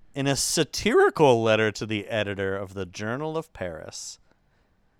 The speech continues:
the American inventor suggested that waking up earlier in the summer would economize candle usage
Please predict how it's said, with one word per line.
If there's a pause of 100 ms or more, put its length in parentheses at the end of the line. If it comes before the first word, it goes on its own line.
(160)
the
American
inventor
suggested
that
waking
up
earlier
in
the
summer
would
economize
candle
usage